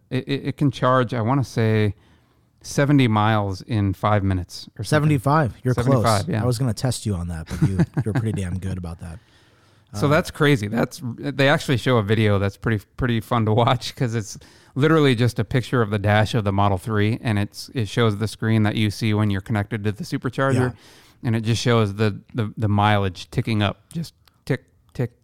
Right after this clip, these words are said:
Speaker 1: tick, tick as it's charging and showing you how much miles you've accrued as the battery charges, and it's pretty fast. It's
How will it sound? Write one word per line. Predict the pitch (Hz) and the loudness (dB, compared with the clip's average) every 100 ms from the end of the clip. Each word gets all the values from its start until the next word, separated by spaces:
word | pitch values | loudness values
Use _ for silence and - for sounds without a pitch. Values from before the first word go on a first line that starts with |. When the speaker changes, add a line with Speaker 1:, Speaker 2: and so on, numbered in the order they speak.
| _ | _
Speaker 1:
tick, | - 127 _ _ - | -4 -4 _ _ -8
tick | 123 - | -6 -4
as | 110 98 | -6 -8
it's | - | -12
charging | - 107 104 101 95 | -2 0 2 0 -2
and | 92 | -2
showing | - 107 101 | -2 0 0
you | |
how | 98 98 | -2 -4
much | 95 | -4
miles | 104 98 98 95 | -2 -2 -2 -4
you've | 98 87 _ - _ _ - | -8 -8 _ -20 _ _ -10
accrued | - - 120 107 | -6 2 4 4
as | 101 101 | 2 0
the | 98 | -2
battery | 101 98 98 | 0 0 0
charges, | - 104 98 95 | -2 -2 0 0
and | 104 | 0
it's | 104 | -2
pretty | - 139 | -2 0
fast. | 131 135 - - | 2 0 -2 -10
It's | - | -8